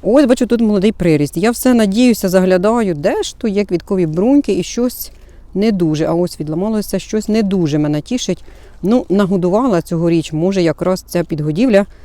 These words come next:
і допоможе, вам теж показувала. І ось дуже гарно воно все в інії. Ці листочки потім відійдуть і буде все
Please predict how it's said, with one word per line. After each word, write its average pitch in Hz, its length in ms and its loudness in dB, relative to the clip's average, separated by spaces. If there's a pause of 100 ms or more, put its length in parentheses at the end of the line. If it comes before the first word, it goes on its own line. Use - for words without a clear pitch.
(240)
і 165 100 -6
допоможе, 165 560 -2
вам 143 160 -4
теж 139 200 -8
показувала. 135 680 -8
І 302 100 -2
ось 196 180 0
дуже 165 240 0
гарно 160 400 0
воно 147 200 -2
все 147 200 -8
в 147 40 -6
інії. 165 400 0 (560)
Ці 190 120 -8
листочки 165 340 -8
потім 151 280 -6
відійдуть 196 520 -2
і 190 160 -2 (220)
буде 156 320 -6
все 175 360 -6